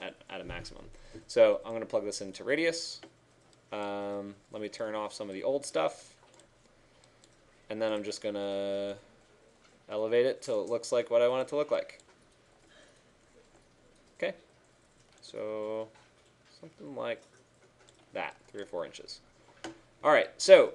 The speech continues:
um, the only other thing I need is, um, the type of cap. Now, this is a little different than what you've seen so far. This is an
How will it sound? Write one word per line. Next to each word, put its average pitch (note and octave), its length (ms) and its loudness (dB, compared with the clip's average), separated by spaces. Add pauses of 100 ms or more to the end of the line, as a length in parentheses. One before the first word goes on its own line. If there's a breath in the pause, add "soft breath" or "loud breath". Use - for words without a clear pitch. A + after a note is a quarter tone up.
um, D3 460 6 (260)
the D3 120 4
only F3+ 160 6
other F3 140 8
thing E3 220 2
I D3 60 4
need E3+ 420 2
is, C3+ 560 2
um, B2 500 2 (100)
the A#2+ 180 2
type B2 280 -6
of A2 160 -10
cap. - 380 -2 (120)
Now, C3 300 -2
this D3+ 240 -2
is F3 180 -2
a F#3 60 4
little F3 300 6
different F#3+ 440 6 (500)
than D#3 160 2
what D#3 140 4
you've D3 140 -6
seen D3 280 -4
so C#3+ 220 -2
far. D#3 360 2 (460 soft breath)
This D#3+ 200 0
is D#3+ 200 -2
an C3+ 300 -2